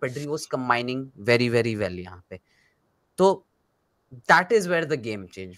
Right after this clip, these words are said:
वहीं से गेम पलटी, बार्सिलोना कंट्रोल में आए, और उसके बाद of course कसाडो का वो मैजिकल बॉल for लेवेंडोव्स्की, और ये हमने देखा है कि कसाडो can put all those balls। जैसे बुस्केट्स डालता था ना, एक बॉल डालता था, पूरी डिफेंस खुल जाती थी।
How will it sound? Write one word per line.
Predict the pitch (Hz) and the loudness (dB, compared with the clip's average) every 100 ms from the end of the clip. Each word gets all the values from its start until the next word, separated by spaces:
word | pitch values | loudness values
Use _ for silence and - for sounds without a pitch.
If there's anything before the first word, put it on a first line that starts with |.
| 113 | -2
वहीं | 160 190 214 | 0 2 2
से | 208 | 0
गेम | 151 160 160 | 0 -2 0
पलटी, | 151 147 170 170 | 0 0 -2 2
बार्सिलोना | 127 131 160 151 156 | 4 4 0 -2 -2
कंट्रोल | 170 151 135 160 160 | 0 0 4 6 6
में | 160 151 - | 2 -2 0
आए, | 135 185 - _ _ - | 0 0 -10 _ _ -8
और | 123 - | -8 -6
उसके | 147 - 175 | -8 2 4
बाद | 156 151 147 127 _ _ _ _ _ _ _ _ _ | 8 6 6 -2 _ _ _ _ _ _ _ _ _
of | 131 139 | 0 2
course | - 143 123 | 4 4 4
कसाडो | - 143 127 139 151 | -2 2 4 4 4
का | 151 | 4
वो | 139 139 | 2 2
मैजिकल | 117 113 113 - 147 131 | 2 2 2 2 2 4
बॉल | 110 107 117 - _ _ _ - | 2 2 0 -10 _ _ _ -2
for | 117 | -2
लेवेंडोव्स्की, | 110 107 107 104 104 - | 0 -2 -2 -2 -2 -2
और | 131 | -2
ये | 139 | -2
हमने | 139 143 147 | -2 0 0
देखा | 117 117 139 | 0 0 2
है | 127 | 2
कि | 127 | 0
कसाडो | 113 113 101 110 117 117 - | -4 -2 0 0 -2 -4 0
can | 117 120 123 117 _ _ _ _ | 2 2 -4 -16 _ _ _ _
put | 120 110 | -2 0
all | 107 | 0
those | 104 101 | -2 -6
balls। | 92 98 | -6 -2
जैसे | 113 123 165 | -2 0 -2
बुस्केट्स | 127 139 - 175 151 | -4 -2 2 2 4
डालता | 143 143 196 | 4 4 2
था | 196 | 2
ना, | 190 - | -2 -2
एक | 165 202 156 | 0 0 4
बॉल | 165 165 | 2 4
डालता | 156 143 160 | 4 2 0
था, | 165 | -2
पूरी | - 151 | -4 -4
डिफेंस | 135 131 127 - | -4 -8 -8 -8
खुल | 127 101 | -6 -4
जाती | 90 - | -6 -8
थी। | 90 | -14